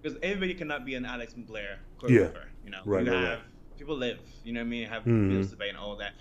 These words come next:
Speaker 1: So I wanna
Speaker 2: Mm-hmm.
Speaker 1: see that. I wanna see them, like, outside of ballroom and how, like I said earlier, um, they navigate through life being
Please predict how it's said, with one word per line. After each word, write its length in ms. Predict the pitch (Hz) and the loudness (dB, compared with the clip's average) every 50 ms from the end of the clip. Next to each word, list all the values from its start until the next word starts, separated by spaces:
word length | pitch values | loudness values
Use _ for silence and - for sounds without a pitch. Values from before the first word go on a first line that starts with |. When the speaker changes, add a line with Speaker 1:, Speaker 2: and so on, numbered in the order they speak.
| - - - - | -16 -18 -10 -2
Speaker 1:
So 80 | - 196 | 0 2
I 40 | |
wanna 140 | 220 233 220 | 2 2 2
Speaker 2:
Mm-hmm. 80 | 190 185 | 0 -2
Speaker 1:
see 60 | 208 | -2
that. 160 | 180 185 160 127 | 0 0 0 0
I 20 | |
wanna 180 | 147 180 180 175 | -2 -6 -8 -10
see 120 | - 180 | -10 -10
them, 180 | 165 170 165 160 | -8 -8 -6 -4
like, 180 | 151 151 - - - - - - - - - - - - - - - - 156 | -4 -6 -6 -10 -16 -18 -18 -18 -16 -16 -16 -16 -16 -18 -18 -20 -10 -6 -4
outside 580 | 165 160 - - - - - 143 123 120 123 | -4 -4 -4 -8 -12 -10 -8 -6 -4 -4 -4
of 160 | 120 117 - - | -6 -8 -10 -10
ballroom 480 | 113 107 104 101 104 101 104 104 104 | -8 -6 -6 -6 -6 -8 -8 -10 -10
and 100 | 104 104 | -10 -10
how, 600 | 107 104 - 127 127 127 127 127 131 131 135 135 - - | -10 -12 -8 -6 -4 -2 0 0 0 -2 -2 -6 -10 -10
like 140 | - 110 120 | -8 -6 -6
I 40 | 113 | -6
said 200 | - 117 107 104 | -6 -8 -10 -8
earlier, 500 | 107 104 101 101 101 101 98 98 98 95 - - - - - - - - - | -8 -8 -10 -10 -10 -8 -8 -8 -8 -8 -10 -14 -16 -16 -18 -18 -20 -14 -10
um, 560 | 107 107 107 101 98 98 98 98 95 95 92 - - | -6 -4 -4 -4 -4 -4 -6 -4 -4 -4 -4 -4 -2
they 140 | - 120 113 | -2 -2 0
navigate 600 | 117 123 123 123 117 117 101 113 110 107 - - | 0 0 0 -2 -4 -6 -6 -6 -6 -6 -8 -12
through 180 | - - 110 110 | -18 -16 -14 -12
life 320 | 104 101 101 98 95 98 - - - - | -10 -8 -6 -6 -6 -8 -12 -16 -18 -10
being 600 | - 113 107 104 107 101 98 95 95 65 - - | -8 -6 -6 -4 -6 -6 -6 -6 -8 -8 -8 -10